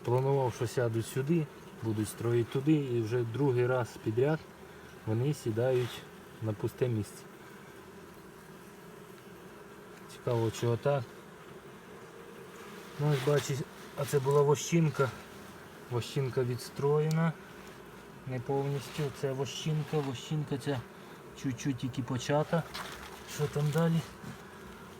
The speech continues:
Ось печатний, ось печатний. Ну так чуть-чуть всього лиш печатного. Ну, щас, щас покажу. Щас покажу.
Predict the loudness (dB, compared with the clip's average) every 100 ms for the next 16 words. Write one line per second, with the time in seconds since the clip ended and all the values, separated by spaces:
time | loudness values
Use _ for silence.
0 | -6 2 2 2 0 2 4 4 2 4
1 | 6 6 2 -2 -2 -2 0 0 2 2
2 | 2 2 2 0 -12 -14 -16 -14 0 2
3 | 4 2 2 -2 2 4 4 2 2 2
4 | 2 -2 -6 -8 -2 -2 -2 -4 -4 -8
5 | -10 -12 -12 -12 -12 -12 -12 -14 -10 -8
6 | -4 -4 -4 -6 -10 -12 -6 0 0 0
7 | 0 4 4 2 0 -4 -12 -12 -14 -14
8 | -12 -14 -14 -14 -14 -10 -8 -8 -6 -6
9 | -2 0 0